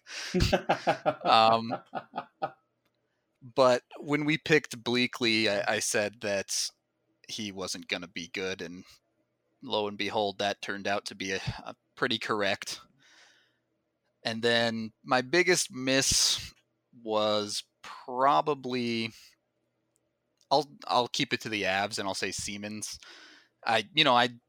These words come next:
Speaker 2: wasn't sure what he was gonna be, but I thought for sure he would at least be an N H L er with top four potential, and
Speaker 1: Mm-hmm.
Speaker 2: obviously we all saw how that worked out.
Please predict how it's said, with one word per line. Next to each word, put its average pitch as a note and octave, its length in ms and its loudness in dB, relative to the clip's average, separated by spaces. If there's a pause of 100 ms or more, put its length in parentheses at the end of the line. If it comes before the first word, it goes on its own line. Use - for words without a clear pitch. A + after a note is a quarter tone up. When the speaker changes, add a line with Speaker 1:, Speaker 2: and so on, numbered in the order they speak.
(120)
Speaker 2:
wasn't C#3+ 280 4
sure C#3 160 2
what B2 140 4
he A#2 60 4
was A2 120 -6
gonna A2 160 0
be, G#2+ 280 -4
but G#2+ 120 -2
I G#2 80 2
thought G#2+ 220 2
for A2 100 -4
sure G#2+ 380 -2
he A#2+ 100 -6
would G#2 120 -6
at F2+ 100 -6
least G2+ 280 -8
be G#2 100 -4
an G2 100 -6
N G2+ 120 -8
H G2 200 -4
L G2 160 -4
er G#2 100 -4
with F#2 160 -10
top - 280 0
four G2 160 -4
potential, A2 720 -2
and F#2+ 240 -10 (360)
Speaker 1:
Mm-hmm. A2 100 -6
Speaker 2:
obviously G2 440 -2
we F#2+ 140 -6
all E2+ 140 -2
saw F2 220 -2
how F#2 140 -2
that E2+ 200 -2
worked D#2 220 -12
out. C#2+ 220 -4